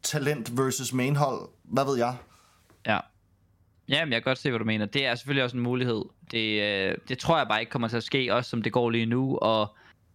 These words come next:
Speaker 2: jeg
Speaker 1: Nej.
Speaker 2: tror også, der er noget
Speaker 1: Og de er også
Speaker 2: N A,
Speaker 1: mange penge værd,
Speaker 2: noget
Speaker 1: de der
Speaker 2: N A
Speaker 1: FaZe-spillere.
Speaker 2: blot.
Speaker 1: Altså
Speaker 2: Ja, ja, jeg tror, jeg tror bare, der er noget N A blot i det der, som,
Speaker 1: Ja.
Speaker 2: som de gerne vil beholde.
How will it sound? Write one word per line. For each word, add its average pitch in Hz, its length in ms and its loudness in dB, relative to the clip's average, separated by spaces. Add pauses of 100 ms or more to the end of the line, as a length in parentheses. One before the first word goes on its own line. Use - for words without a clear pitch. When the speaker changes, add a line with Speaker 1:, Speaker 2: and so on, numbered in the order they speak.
(180)
Speaker 2:
jeg 127 80 0
Speaker 1:
Nej. 180 80 2
Speaker 2:
tror 156 80 4
også, 131 140 -2
der 135 60 4
er 131 60 2
noget 127 240 2
Speaker 1:
Og 113 140 4
de 156 40 2
er 170 60 0
også 170 120 0
Speaker 2:
N - 40 2
A, - 40 4
Speaker 1:
mange - 160 2
penge - 180 2
værd, 208 140 2
Speaker 2:
noget 127 160 2
Speaker 1:
de 139 40 2
der 143 60 0
Speaker 2:
N 147 40 4
A - 20 4
Speaker 1:
FaZe-spillere. 117 380 2
Speaker 2:
blot. 104 160 -8 (160)
Speaker 1:
Altså 123 200 0
Speaker 2:
Ja, 123 120 2 (100)
ja, 95 60 2
jeg 95 160 -2
tror, - 180 -6 (160)
jeg 113 140 0
tror 165 140 2
bare, 135 120 2
der 123 60 4
er 123 40 0
noget 123 280 2
N 139 40 0
A 123 120 2
blot 113 260 2
i 117 40 -2
det 107 160 -2
der, 98 220 2 (140)
som, 104 140 -2
Speaker 1:
Ja. 95 120 0
Speaker 2:
som 110 140 -2
de 107 100 -4
gerne 104 200 0
vil 107 60 0
beholde. 104 380 0